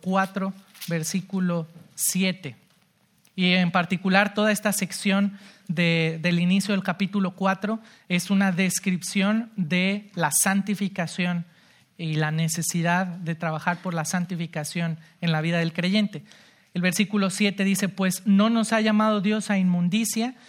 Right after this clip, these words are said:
sino a santificación". ¿Quién es el que llama? Dios, en particular, ¿qué persona en la Trinidad? El Padre.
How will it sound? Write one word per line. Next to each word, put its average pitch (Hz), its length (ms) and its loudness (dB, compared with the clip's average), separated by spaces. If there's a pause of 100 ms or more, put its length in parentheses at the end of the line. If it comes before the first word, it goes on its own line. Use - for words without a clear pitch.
(140)
sino 226 520 2
a 247 240 -2 (480)
santificación". 208 1300 2
¿Quién 185 220 4
es 202 160 2
el 214 120 2
que 208 140 2
llama? 220 400 2 (960)
Dios, 190 640 0 (120)
en 165 120 -2
particular, 185 720 2
¿qué 202 100 0
persona 202 460 0
en 202 40 2
la 190 140 2
Trinidad? 185 560 2
El 160 160 0
Padre. 196 520 2